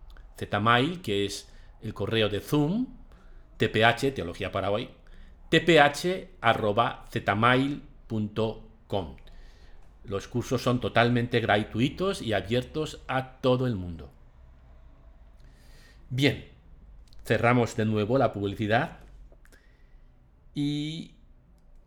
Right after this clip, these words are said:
nues-, los cristianos, volvemos al credo, los cristianos creemos en Dios. Y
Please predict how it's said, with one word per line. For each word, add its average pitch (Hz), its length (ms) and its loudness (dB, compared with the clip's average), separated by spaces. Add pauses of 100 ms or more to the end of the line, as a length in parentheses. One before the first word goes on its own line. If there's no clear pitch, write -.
(880)
nues-, 143 340 0 (540)
los 135 220 0
cristianos, 202 840 -2 (1200)
volvemos 113 420 2
al 107 140 -2
credo, 117 340 0 (2500)
los 147 220 4
cristianos 208 400 0
creemos 113 440 -2
en 107 120 -2
Dios. 143 400 2 (2750)
Y 147 260 -8